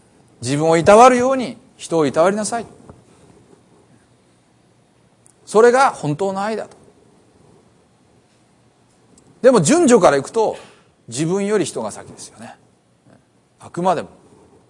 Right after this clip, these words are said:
まず自分が十分に愛されてからじゃないと愛せませんということもありません。なぜならば、私たちはキリストによって十分に愛されているからです。キリストの愛は従前で完璧、パーフェクトですから。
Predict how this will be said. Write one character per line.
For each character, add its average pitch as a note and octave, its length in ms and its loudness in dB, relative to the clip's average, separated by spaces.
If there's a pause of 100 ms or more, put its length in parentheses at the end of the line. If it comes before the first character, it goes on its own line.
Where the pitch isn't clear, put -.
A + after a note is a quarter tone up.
(800)
ま G3+ 140 -2
ず G#3+ 100 -4
自 E3 160 -8
分 A3+ 180 -6
が A#3 140 -8
十 A3+ 200 -10
分 B3 200 -10
に G#3+ 80 -10
愛 G#3 140 -8
さ A3 120 -10
れ A3 80 -12
て G#3 80 -12
か G3+ 120 -12
ら G3 80 -10
じ G3 60 -12
ゃ F#3+ 40 -10
な F#3 100 -14
い F#3+ 80 -18
と G3 180 -10
愛 D3+ 140 -8
せ E3+ 80 -14
ま E3 140 -12
せ E3 100 -12
ん D3 60 -16
と C#3+ 120 -14
い C3+ 60 -10
う C3+ 60 -12
こ C3+ 100 -14
と E3+ 80 -16
も D#3 140 -12
あ G2 60 -12
り G2 60 -16
ま G2 120 -14
せ F#2 100 -20
ん。 E2+ 40 -20 (720)
な D3+ 120 -2
ぜ E3 60 -6
な D#3 80 -4
ら C#3+ 60 -4
ば、 C3+ 60 -2
私 C3+ 220 -6
た C3 100 -12
ち C#3 120 -14
は C#3+ 120 -6
キ C3+ 140 -14
リ C3 80 -10
ス B2+ 60 -12
ト C#3+ 80 -12
に C3 60 -8
よ B2 40 -8
っ A#2+ 40 -14
て B2 100 -16
十 C3 220 -10
分 D3+ 120 -10
に A#2 80 -10
愛 A#2+ 140 -6
さ D#3 120 -8
れ A2+ 60 -10
て G#2 100 -16
い F#2+ 60 -12
る G2 80 -16
か D#2 140 -16
ら - 40 -20
で - 80 -20
す。 - 220 -20 (580)
キ C3+ 100 -10
リ C3 60 -8
ス - 60 -12
ト C3+ 80 -10
の B2 80 -6
愛 B2 100 -6
は F#2+ 120 -10
従 A2 280 -10
前 G#2+ 180 -10
で G2+ 100 -12
完 A2 240 -16
璧、 G#2+ 220 -16
パ - 180 -6
ー A2+ 60 -8
フ G#2+ 60 -16
ェ F#2 40 -20
ク - 80 -20
ト - 80 -20
で - 100 -20
す - 80 -20
か - 100 -20
ら。 - 100 -20